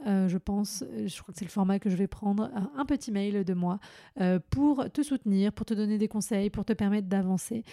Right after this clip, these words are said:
Et l'idée, c'est pendant ces quinze jours, t'offrir une bulle de douceur, de compassion, de bienveillance, pour recharger tes batteries et pouvoir repartir sur la route de ton deuil avec, dans ton sac à dos, un petit peu plus d'énergie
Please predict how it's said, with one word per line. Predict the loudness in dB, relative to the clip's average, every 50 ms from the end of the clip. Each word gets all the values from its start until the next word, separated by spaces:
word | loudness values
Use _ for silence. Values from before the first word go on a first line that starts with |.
| -20 -20 -10 -2
Et | 0 0 2 0 0 -4
l'idée, | -6 -6 -2 2 2 4 4 4
c'est | 2 0 -2 -2 -2 -2 -4 -4 -4
pendant | -4 -2 -2 -2 -2 -2
ces | -2 -2 -4
quinze | -2 -2 -2 -2 -2 -2
jours, | -2 -4 -4 -6 -6 -12 -20 -20 -14 -4 0
t'offrir | 0 0 2 2 2 4 4
une | 4 4 2
bulle | 2 4 4 4 2 0 _ _ _ -4
de | 0 0 2
douceur, | 2 2 0 2 2 2 2 2 0 -2 _ _ _ _ _ _ _ -10
de | -4 0 0 0
compassion, | 2 2 0 2 2 2 0 0 0 0 0 0 0 -4 -10 -18 -20 -20 _ _ _ -14 -6
de | 0 2 2
bienveillance, | 2 4 2 2 2 4 4 4 4 4 2 0 -4 -10 -14 -18 _ -20 -20 -20 _ _ _ _ -6
pour | -2 2 2 2 2 2 -2 -6 -2
recharger | 0 0 0 0 0 0 0 2 0
tes | 0 0 2
batteries | 2 2 0 0 -2 -4 -4 -4 -4 _ -20 -12 -4 0
et | 0
pouvoir | 0 2 2 4 4 6
repartir | 6 4 2 2 -2 -4 -4 -4 0 0 0 0 0
sur | -2 0 2
la | 4 4 4
route | 4 2 0 0
de | -2
ton | -2 0 0 0
deuil | 2 4 4 4 4 2 0 -2 -2
avec, | 0 0 2 4 2 2 0 -2 -8 -20 -20 -20 _ -6
dans | -2 0 0 0
ton | 0 0 -2
sac | -2 -2 -4 -2 0
à | 0
dos, | 2 2 2 0 _ _ _ _ _ _ _ -20 -20 -20 -20 -8 -2
un | 0 0 0
petit | 0 -2
peu | 0 0 0
plus | 0 0 -2 0 2
d'énergie | 2 4 6 6 6 4 4 0 -2 -4